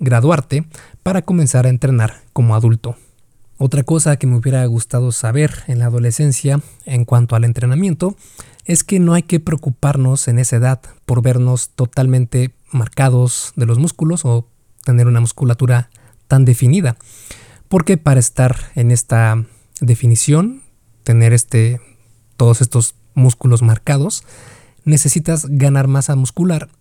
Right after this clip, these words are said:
y perder grasa corporal. El problema con esto es que estar en un déficit calórico para perder grasa corporal hace que la ganancia de músculo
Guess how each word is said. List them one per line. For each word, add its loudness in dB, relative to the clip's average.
y -2
perder 0
grasa 0
corporal. -2
El -2
problema 2
con 0
esto -2
es -2
que -4
estar -2
en 0
un 0
déficit -2
calórico -2
para 0
perder 0
grasa -2
corporal -2
hace 0
que -2
la 0
ganancia 0
de 0
músculo -2